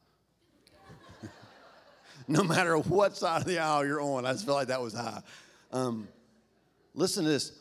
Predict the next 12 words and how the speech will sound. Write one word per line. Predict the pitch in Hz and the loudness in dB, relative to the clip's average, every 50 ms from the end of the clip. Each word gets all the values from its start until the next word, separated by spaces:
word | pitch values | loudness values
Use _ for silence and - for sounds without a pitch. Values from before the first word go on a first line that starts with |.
| _ _ - | _ _ -14
Large | 113 117 120 127 139 147 170 180 190 196 196 202 - - - - - _ | -12 -4 0 2 2 2 2 2 2 2 2 0 -2 -4 -8 -10 -12 _
tech | - - 175 165 165 160 139 - - _ - | -4 -2 -2 -2 -2 -4 -6 -10 -16 _ -8
companies, | - 135 123 110 - 110 95 78 80 78 - - - - _ _ _ _ _ _ _ _ _ _ - | -6 -4 -4 -4 -6 -8 -10 -10 -12 -14 -16 -16 -16 -18 _ _ _ _ _ _ _ _ _ _ -14
twenty-six | - - 123 127 120 - 123 - - | -10 -8 -6 -6 -6 -8 -8 -10 -10
percent. | - 110 101 - - 87 78 67 - _ _ _ _ _ _ _ _ _ _ _ _ _ _ _ _ _ _ - | -10 -10 -10 -10 -10 -12 -12 -14 -18 _ _ _ _ _ _ _ _ _ _ _ _ _ _ _ _ _ _ 0
Organized | 131 151 160 160 151 165 165 160 160 160 143 120 135 | 4 4 4 4 2 0 -2 0 -2 -2 -4 -4 -2
labor, | 143 143 147 151 143 104 104 87 82 - - - _ | -2 0 0 0 -2 -4 -6 -8 -8 -12 -18 -20 _
twenty-five | - - 107 107 113 113 110 117 110 110 107 - | -14 -10 -8 -8 -8 -8 -6 -6 -6 -6 -8 -8
percent. | 101 95 - - 95 87 76 76 76 - _ _ _ _ _ _ _ _ | -10 -12 -12 -12 -12 -14 -14 -16 -20 -20 _ _ _ _ _ _ _ _
Newspapers, | - 98 107 117 135 156 185 185 - - - - 123 110 104 - - 82 64 - - - - _ _ - | -14 -10 -6 -4 -2 -2 -2 -4 -6 -8 -6 -6 -6 -4 -6 -6 -10 -14 -14 -14 -16 -18 -18 _ _ -8
eighteen | 117 127 135 131 - - - 123 120 117 107 | -8 -8 -8 -10 -12 -12 -10 -8 -8 -10 -10
percent. | 98 92 90 - - 87 80 78 - | -12 -12 -12 -12 -14 -14 -16 -18 -20